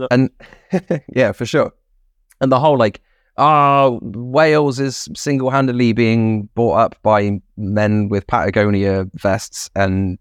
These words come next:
uh, from London and, and turned into one massive woodland, even though only, like, five hundred hectares actually traded hands last year." Um, th-, there's just all this nonsense going around about, like, tree planters are,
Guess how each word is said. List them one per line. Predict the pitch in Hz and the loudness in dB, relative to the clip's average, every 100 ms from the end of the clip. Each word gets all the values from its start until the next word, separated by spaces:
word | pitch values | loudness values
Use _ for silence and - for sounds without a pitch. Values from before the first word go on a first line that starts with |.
| - | -6
uh, | 98 | -4
from | 87 101 | -2 0
London | 101 95 92 92 90 | 0 0 -2 -2 -4
and, | 95 95 92 90 | -4 -4 -4 -4
and | 92 95 92 107 _ _ - | -4 -6 -6 -8 _ _ -6
turned | 110 101 101 | 0 0 0
into | 98 98 | 0 0
one | 101 98 | 2 0
massive | 95 98 98 | -2 -2 -2
woodland, | 101 95 95 95 | -2 -2 -2 -2
even | 98 95 | -4 -2
though | 90 95 | -2 -2
only, | 95 95 | -2 -2
like, | 90 80 | -2 -4
five | - 87 | -2 -2
hundred | 107 104 104 | 0 -2 -4
hectares | 101 - 85 - - | -6 -4 -4 -4 -6
actually | - - 90 | -10 -8 -6
traded | 71 - | -4 -4
hands | - 95 90 87 - - | -4 -4 -4 -8 -14 -12
last | - - - | -10 -8 -6
year." | 90 - _ _ _ _ _ - | -8 -8 _ _ _ _ _ -2
Um, | 107 110 110 - _ _ - | 0 2 0 -4 _ _ -6
th-, | 113 127 | -2 0
there's | 139 | 0
just | 143 135 | -2 0
all | 156 | 2
this | 147 | 2
nonsense | 120 131 117 110 | 2 0 0 0
going | 120 113 | 0 2
around | 110 131 110 | 2 2 2
about, | 104 90 | 0 0
like, | 90 | -2
tree | - 107 | -2 -2
planters | - 98 101 92 95 | 0 -2 -2 -6 -4
are, | 92 | -6